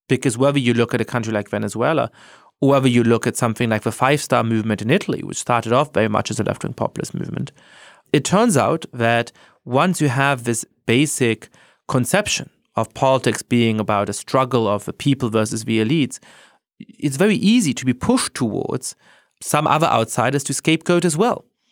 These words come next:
So I think the Five Star Movement starts off as a dyadic movement,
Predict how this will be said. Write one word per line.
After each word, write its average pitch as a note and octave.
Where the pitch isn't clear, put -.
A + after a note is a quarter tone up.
So -
I C3
think D3
the B2
Five D#3
Star D#3
Movement B2
starts C#3+
off A#3+
as -
a A#2+
dyadic A#2+
movement, G2